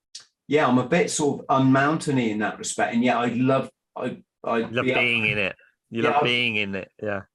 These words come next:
Speaker 1: Yeah, I'd be up for climbing everything. Obviously, with m-, being of that generation, Everest is always, uh,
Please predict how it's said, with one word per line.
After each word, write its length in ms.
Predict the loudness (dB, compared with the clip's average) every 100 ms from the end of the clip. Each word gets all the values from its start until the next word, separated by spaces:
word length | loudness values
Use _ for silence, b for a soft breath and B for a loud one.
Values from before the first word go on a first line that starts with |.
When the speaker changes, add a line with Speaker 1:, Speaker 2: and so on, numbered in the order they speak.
| -4
Speaker 1:
Yeah, 120 | 0
I'd 180 | 2 2
be 100 | 2
up 140 | 2
for 60 | -2
climbing 380 | -2 2 4 2
everything. 420 | 0 -2 -4 0
Obviously, 640 | 2 2 0 -2 -2 -2
with 240 | -2 -4 -4
m-, 180 | -4 -2
being 300 | 2 2 4
of 120 | 2 2
that 240 | 0 0
generation, 720 | -2 -2 0 -2 -2 -4 -4
Everest 480 | -2 -2 -2 -6 -6
is 100 | -2
always, 380 | 0 0 -2 -2
uh, 140 | -4